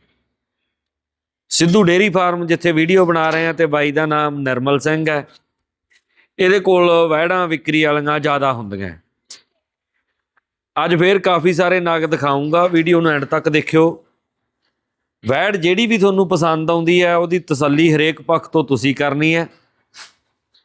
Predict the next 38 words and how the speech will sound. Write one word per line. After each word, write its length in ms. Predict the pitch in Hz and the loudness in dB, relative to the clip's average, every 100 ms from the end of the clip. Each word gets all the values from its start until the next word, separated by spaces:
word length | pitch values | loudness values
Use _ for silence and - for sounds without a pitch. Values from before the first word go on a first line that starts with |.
| _ - _ _ _ - | _ -20 _ _ _ -2
ਕਿਸੇ 280 | 156 202 | 2 4
ਵੀ 100 | 208 | 2
ਕਿਸਮ 340 | 202 196 185 180 | 2 0 0 0
ਦਾ 100 | 175 | -2
ਟੈਸਟ 420 | 170 165 147 - | 0 -2 -4 -4
ਕਰਾਉਣ 320 | 165 165 165 | 0 0 2
ਦੀ 80 | 165 | 2
ਲੋੜ, 220 | 165 160 | 2 2
ਉਹ 180 | 156 180 | 2 0
ਕਰਵਾ 300 | 180 180 170 | 2 2 2
ਸਕਦੇ 320 | 151 165 165 | 0 -2 -2
ਹੋ, 80 | 175 | -2
ਤੇ 140 | 165 | 0
ਅੰਦਰੋਂ 260 | 160 156 170 | 0 0 0
ਚੈੱਕ 240 | 160 151 | -2 -2
ਕਰਾਉਣੀਆਂ 420 | - 156 156 151 156 | -2 0 0 -2 -2
ਚਾਹੋ 320 | 151 156 156 | 0 0 -2
ਤਾਂ 180 | - 151 | -4 -4
ਉਹ 260 | - 160 | 0 0
ਵੀ 100 | 156 | 2
ਕਰਵਾ 320 | 147 143 135 127 | 0 2 2 0
ਕੇ 140 | 131 | -2
ਲਿਜਾ 320 | 127 123 117 | -2 0 0
ਸਕਦੇ 320 | 107 120 131 | -2 -4 -2
ਹੋ, 100 | 147 | 0
ਉਹ 200 | 147 147 | 0 0
ਤੁਹਾਡੀ 260 | 139 127 131 | 0 0 0
ਆਪਣੀ 360 | 127 123 127 127 | -2 -2 -2 -2
ਇੱਛਾ 280 | - 123 | -2 -2
ਹੋਊਗੀ। 400 | 107 101 92 92 87 _ _ _ _ - - | -2 -2 -6 -12 -16 _ _ _ _ -20 -2
ਮੇਰਾ 240 | 127 147 160 | 0 0 0
ਕੰਮ 220 | 170 165 | -2 -2
ਸਿਰਫ 300 | - 165 151 | -2 -2 0
ਵੀਡੀਓ 420 | 156 151 170 175 | 0 2 2 2
ਬਣਾਉਣ 360 | 156 147 135 135 | 2 0 -2 -2
ਦਾ 180 | 135 | -4
ਹੈ। 160 | 135 - _ _ _ _ _ _ _ _ - _ _ - | -6 -12 _ _ _ _ _ _ _ _ -20 _ _ -6
ਆਓ 520 | 143 165 190 185 - | 0 2 2 0 -6